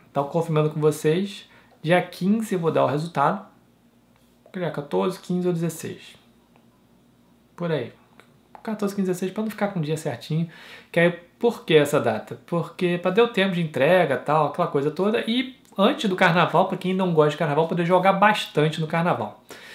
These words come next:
Então é isso, galera. Acho que eu já posso ir embora. Eu posso botar uma lista aqui de vídeos de destaque do The One Games antes de ir embora.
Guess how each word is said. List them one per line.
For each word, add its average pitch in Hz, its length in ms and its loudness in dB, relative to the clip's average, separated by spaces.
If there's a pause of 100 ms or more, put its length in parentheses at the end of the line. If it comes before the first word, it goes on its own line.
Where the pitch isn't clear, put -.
(720)
Então 269 200 6
é 247 80 10
isso, 214 180 6
galera. 160 220 6
Acho 175 100 0
que - 60 -4
eu 220 40 2
já - 80 2
posso 185 280 4
ir - 20 4
embora. 185 420 6 (680)
Eu 147 80 -2
posso 151 200 2
botar 151 180 2
uma 143 140 2
lista 151 260 -2
aqui 147 140 -4
de 135 140 -8
vídeos 123 340 -8
de 120 180 -2
destaque 120 600 -6
do 113 420 -8
The 127 80 -8
One 123 180 -4
Games 135 240 -8
antes 117 160 -10
de - 60 -12
ir 117 60 -8
embora. 160 340 -6